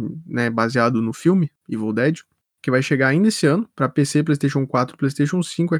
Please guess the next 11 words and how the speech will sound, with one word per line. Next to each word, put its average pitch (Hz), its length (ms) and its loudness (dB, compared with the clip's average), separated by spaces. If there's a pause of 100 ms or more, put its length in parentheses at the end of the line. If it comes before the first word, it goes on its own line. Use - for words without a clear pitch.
Xbox 139 320 -4
One 135 240 0 (180)
e 139 80 -2
também 135 480 0 (380)
Xbox 143 300 -2
Series. 127 260 -2
Ah, 131 220 2
e 123 40 0
o 123 40 -2
Switch - 560 -6 (120)
também. 117 320 -8